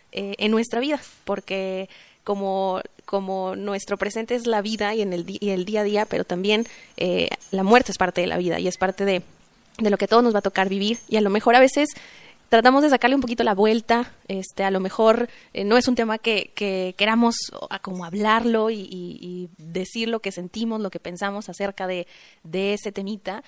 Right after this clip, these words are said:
o de lo que implica a veces este, esta parte, pero, este, pues creemos que, que cuando uno,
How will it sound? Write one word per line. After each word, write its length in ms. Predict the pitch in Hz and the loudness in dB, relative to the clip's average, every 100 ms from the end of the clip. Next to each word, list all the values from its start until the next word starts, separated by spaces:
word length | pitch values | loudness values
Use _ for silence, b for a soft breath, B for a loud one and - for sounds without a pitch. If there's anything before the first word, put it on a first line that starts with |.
| b | b
o 80 | 190 | -4
de 100 | 196 | -2
lo 100 | 202 | -4
que 120 | - | -4
implica 400 | 208 226 240 214 | -6 -6 -4 -2
a 40 | 208 | -2
veces 360 | 208 202 208 | -2 -6 -8
este, 360 | 196 - 196 196 | -10 -10 -10 -10
esta 180 | 185 175 | -12 -6
parte, 420 | 202 202 226 311 b b _ | -4 -4 -6 -10 b b _
pero, 400 | - 247 240 277 - | 2 2 2 0 -4
este, 600 | 208 - - 180 180 160 | -8 -8 -6 -6 -4 -6
pues 140 | 226 | -6
creemos 300 | 233 240 269 | -4 -2 -2
que, 340 | - 226 202 - | -2 -4 -4 -8
que 100 | 214 | -8
cuando 240 | 208 208 | -4 -2
uno, 380 | 247 247 262 | 0 2 0